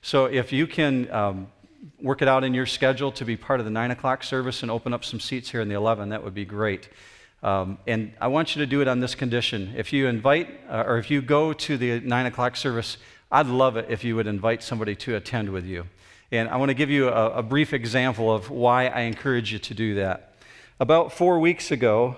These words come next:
um, my daughter Ashley was at work, and a friend of hers, um, started a conversation with her about spiritual things. Um, not necessarily really intending that it would lead the direction that it did, but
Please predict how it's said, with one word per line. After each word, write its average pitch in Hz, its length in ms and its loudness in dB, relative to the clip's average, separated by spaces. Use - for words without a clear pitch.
um, 113 400 0
my 123 160 0
daughter 131 360 4
Ashley 131 420 0
was 123 180 -2
at 120 180 0
work, 131 340 0
and 120 240 0
a 123 100 -2
friend 156 280 2
of 117 100 -2
hers, 147 640 0
um, 110 460 -2
started 127 400 0
a - 140 -4
conversation 131 760 -2
with 104 120 -4
her 113 240 -2
about 127 640 2
spiritual 143 520 -2
things. 98 600 -8
Um, 104 440 -2
not 156 240 2
necessarily 143 1000 2
really 139 280 2
intending 151 460 0
that 135 140 2
it 127 80 -6
would 120 160 -2
lead 147 180 2
the 135 80 -4
direction 127 440 0
that 123 120 -2
it 117 140 -8
did, 123 280 2
but 120 320 2